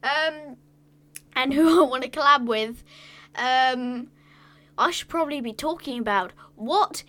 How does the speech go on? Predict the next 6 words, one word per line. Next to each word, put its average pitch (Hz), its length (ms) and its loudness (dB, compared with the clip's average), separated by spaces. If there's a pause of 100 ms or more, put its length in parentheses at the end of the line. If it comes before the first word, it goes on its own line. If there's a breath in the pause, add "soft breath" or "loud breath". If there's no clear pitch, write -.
(120)
is 254 160 -8
going 302 360 2
on 339 400 6 (760 soft breath)
with, 277 420 -6
with 247 240 -8
this, 311 420 -12